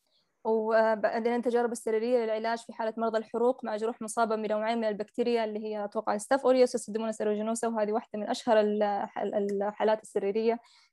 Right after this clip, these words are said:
اللي جربوا فيها العلاج بالبكتيروفاج. بعدين، آه، بدأوا، بدأنا نتطور أكثر ونعمل دراسات تفصيلية لعلاج نوع من البكتيريا المقاومة للمضادات الحيوية البكتيروفاج. وبعدين أشهر ورقة علمية اللي إحنا تكلمنا عنها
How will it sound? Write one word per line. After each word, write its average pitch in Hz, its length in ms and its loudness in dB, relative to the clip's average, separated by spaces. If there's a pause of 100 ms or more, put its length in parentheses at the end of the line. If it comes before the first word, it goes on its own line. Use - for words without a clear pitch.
اللي 208 120 4
جربوا 214 260 4
فيها 233 200 2
العلاج 208 300 2
بالبكتيروفاج. 254 680 0 (400)
بعدين، 220 500 0
آه، 208 360 -2 (200)
بدأوا، 226 600 2
بدأنا 220 380 0
نتطور 247 440 4
أكثر 240 320 0
ونعمل 208 320 -4
دراسات 208 340 -4
تفصيلية 233 440 0
لعلاج 208 560 -2
نوع 220 180 -4
من 220 100 -2
البكتيريا 214 360 -2
المقاومة 254 420 0
للمضادات 226 580 -2
الحيوية 214 420 -2
البكتيروفاج. 240 720 0 (460)
وبعدين 226 440 4 (200)
أشهر 247 320 0
ورقة 233 300 2
علمية 214 240 0
اللي 226 100 -2
إحنا 226 140 -4
تكلمنا 240 480 0
عنها 233 440 0